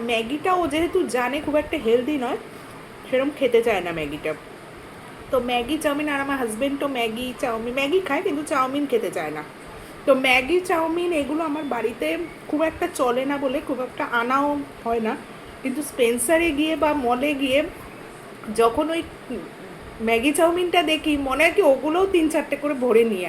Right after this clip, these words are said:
আসি, অথচ বাড়িতে এসে কিন্তু খাওয়ার লোক নেই। তো যাই হোক, শপিং করতে করতে এত ভালো লাগে যে ওখানে তিন চার ঘন্টা, পাঁচ ঘন্টাও আরামসে কেটে যায়।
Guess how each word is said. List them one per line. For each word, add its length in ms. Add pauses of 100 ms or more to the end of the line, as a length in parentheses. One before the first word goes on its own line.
আসি, 180 (460)
অথচ 200 (160)
বাড়িতে 320
এসে 160
কিন্তু 140 (120)
খাওয়ার 280 (260)
লোক 160 (160)
নেই। 120 (960)
তো 80 (460)
যাই 180
হোক, 180
শপিং 300
করতে 220
করতে 220 (140)
এত 100 (180)
ভালো 280
লাগে 280 (880)
যে 80
ওখানে 200 (100)
তিন 220
চার 140 (100)
ঘন্টা, 260 (140)
পাঁচ 160 (120)
ঘন্টাও 380
আরামসে 420
কেটে 280
যায়। 100